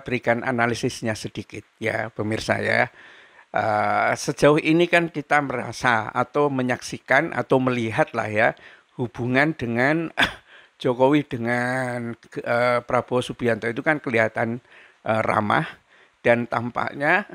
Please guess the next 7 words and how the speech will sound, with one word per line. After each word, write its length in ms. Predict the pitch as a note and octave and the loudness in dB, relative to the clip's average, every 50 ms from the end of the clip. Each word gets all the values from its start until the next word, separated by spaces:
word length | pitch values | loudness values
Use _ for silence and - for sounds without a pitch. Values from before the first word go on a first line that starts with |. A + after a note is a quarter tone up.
| - - _ | -20 -8 _
kenapa 560 | - C3+ C#3+ C#3 C3 - - C#3+ C3+ A#2+ A#2 | -2 2 2 2 2 4 4 4 4 4 2
Prabowo 480 | - - C3 B2+ - - C#3 C3+ C3+ C3 | 2 2 0 0 0 0 0 0 0 -2
juga 320 | - A#2+ B2+ B2 B2 - | -4 -4 -4 -4 -2 0
tampak 480 | B2+ A#2+ A#2+ A#2 - - - - - _ _ - _ _ _ _ _ | -2 -2 -2 -2 -6 -6 -6 -6 -8 _ _ -20 _ _ _ _ _
cukup, 400 | - - E3+ E3 - - F3+ - - - - | -4 -2 -2 0 2 0 0 0 -2 -6 -2
eh, 240 | C3 B2+ B2 A#2+ A#2+ B2 - | 0 2 2 2 0 0 2
tawaduk 720 | - C#3+ C3 B2+ B2+ B2+ A#2+ B2 D3 F3 G#3 - - - | 2 4 4 6 4 4 4 6 8 8 8 8 4 0